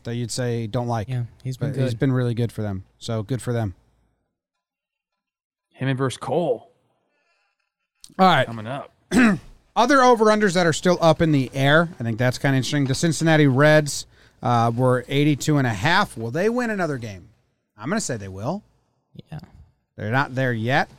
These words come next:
Speaker 1: The Cleveland Indians, they've won seventy-seven games. Their over-under was eighty-one and a half. So will they win five games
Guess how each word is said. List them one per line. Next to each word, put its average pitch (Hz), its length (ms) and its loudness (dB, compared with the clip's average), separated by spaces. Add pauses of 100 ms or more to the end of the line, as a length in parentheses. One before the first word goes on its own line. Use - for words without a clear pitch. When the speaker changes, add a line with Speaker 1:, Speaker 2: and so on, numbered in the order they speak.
(640)
Speaker 1:
The 143 100 -2
Cleveland 214 540 2
Indians, 196 840 -2 (1200)
they've 147 240 0
won 180 240 2
seventy-seven 180 960 0
games. 156 400 2
Their 156 180 2
over-under 160 540 4
was 139 240 0 (140)
eighty-one 160 840 0
and 127 220 -4
a 120 100 -4
half. 170 540 -2
So 120 280 -6
will 160 460 2
they 180 320 0
win 160 600 0
five 165 760 0
games 131 580 -6